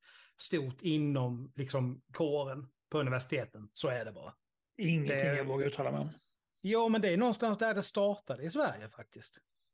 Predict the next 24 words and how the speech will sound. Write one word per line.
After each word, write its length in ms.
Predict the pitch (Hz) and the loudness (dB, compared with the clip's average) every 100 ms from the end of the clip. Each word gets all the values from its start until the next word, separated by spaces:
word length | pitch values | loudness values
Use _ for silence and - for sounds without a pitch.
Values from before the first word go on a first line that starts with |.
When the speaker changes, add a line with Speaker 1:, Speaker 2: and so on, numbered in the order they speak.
| _ _ - | _ _ 0
Speaker 1:
Det 120 | 185 | 2
är 340 | 175 156 151 | 2 2 -2
på, 260 | 135 175 170 | 0 0 0
på 180 | 147 - | -2 -2
den 460 | 185 180 131 123 127 | 0 0 -2 -6 -4
basisen 500 | 175 147 123 117 117 | -2 0 -2 -8 -8
för 100 | 143 | -4
en 120 | 127 | -4
väldigt 520 | 127 151 123 135 120 | -4 -4 -2 -4 -4
många 300 | 127 139 123 | -6 -6 -6
år 180 | 139 131 | -6 -8
sedan. 160 | - _ _ _ - _ _ _ _ _ _ _ | -12 _ _ _ -20 _ _ _ _ _ _ _
Så 180 | - 147 | -14 -8
det, 360 | 127 120 113 123 | -6 -6 -8 0
så 80 | |
är 40 | 208 | 2
jag 260 | 220 185 | 4 2
som 120 | - 156 | 2 2
har 80 | |
gjort, 280 | 147 147 - | 2 2 0
eh, 320 | 156 147 143 139 | 0 2 0 -4
gjort 400 | 147 147 147 143 | -8 -2 -2 0
specialarbete 840 | 143 165 160 139 113 110 - 165 | -2 2 2 0 -4 -10 -4 2
om 440 | 185 143 127 120 | 2 4 0 -2